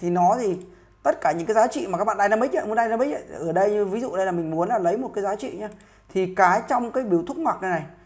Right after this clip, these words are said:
nó là gì? Là nó chính là cái biểu thức của G S có giá trị trả về.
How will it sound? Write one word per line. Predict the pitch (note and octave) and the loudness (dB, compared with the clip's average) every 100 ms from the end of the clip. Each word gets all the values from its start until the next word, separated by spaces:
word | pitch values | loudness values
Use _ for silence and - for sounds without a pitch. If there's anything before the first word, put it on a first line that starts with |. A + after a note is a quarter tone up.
| _ _ | _ _
nó | E3+ F3 A#3 | 0 4 6
là | C4 | 4
gì? | F3+ D3+ - | 2 -2 -4
Là | E3+ | -4
nó | F3+ | -2
chính | A3 B3+ | -2 -4
là | A#3+ | -4
cái | G#3 | -2
biểu | F3+ | -2
thức | E3+ D4+ | 0 0
của | D4+ | -2
G | E3+ | -4
S | A3 C#4+ E4 | 2 2 4
có | G#3+ | -2
giá | B3 | -2
trị | C4 | -2
trả | G3+ | -2
về. | F3 F3 - | 2 2 2